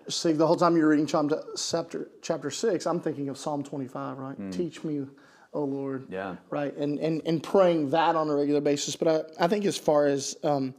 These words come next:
Speaker 1: as, as Psalm six goes, you know, really, um,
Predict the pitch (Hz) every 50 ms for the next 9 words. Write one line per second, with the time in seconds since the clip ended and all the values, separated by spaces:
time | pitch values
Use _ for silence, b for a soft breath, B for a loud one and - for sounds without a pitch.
0 | B B B B B B B - 151 143 135 127 131 - - 156 - - - 160
1 | 151 143 139 131 - - 151 143 - - - 156 151 143 147 147 139 - - -
2 | - 208 220 180 160 160 165 165 160 156 143 147 B B B B B B B 170
3 | 160 151 147 143 -